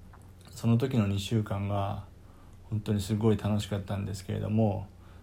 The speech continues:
まあ、当時Mさんには彼氏がいたようですが、その彼氏に断って私を泊めてくれていたようです。結局、大学受験には失敗して、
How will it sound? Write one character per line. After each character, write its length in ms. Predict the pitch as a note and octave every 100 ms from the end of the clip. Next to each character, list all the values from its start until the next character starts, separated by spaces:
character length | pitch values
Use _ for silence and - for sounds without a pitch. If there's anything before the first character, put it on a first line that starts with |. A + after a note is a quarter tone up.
| -
ま 100 | A#2
あ、 20 | A2+
当 160 | B2+
時 140 | G#2 G#2+
M 180 | A#2+
さ 140 | A2+ G#2+
ん 60 |
に 100 | G2+
は 80 | G2
彼 240 | G2 G#2+ G#2+
氏 100 | G#2
が 80 |
い 80 | G2+
た 140 | G2+ G2+
よ 140 | G2
う 40 |
で 100 | G2
す 160 | G2+ -
が、 360 | A2+ G#2+ F#2+ - - - - - - - -
そ 140 | - G#2+
の 80 |
彼 220 | G2 A2 G#2
氏 140 | -
に 100 | G2+
断 340 | G2+ F#2+ G2+
っ 60 | G#2
て 500 | - - B2 G#2+ G#2 - -
私 300 | - G2+ F2
を 80 | G2
泊 100 | F#2+
め 140 | G2 F#2+
て 220 | G2 G2+
く 120 | G2+
れ 140 | G2+
て 120 | G2 G2+
い 60 |
た 140 | F#2+ G2
よ 140 | G2
う 20 |
で 160 | G2 G2+
す。 220 | - - - - - - - - - - - -
結 220 | - A#2
局、 560 | B2 A#2+ B2+ B2 A#2 - B2+
大 240 | A2 A2
学 220 | A2+ A2+
受 180 | G#2+ A#2
験 240 | A2 G2
に 80 | F#2+
は 80 | F#2+
失 180 | - -
敗 180 | A2 G#2
し 80 | G2
て、 380 | - A#2 G2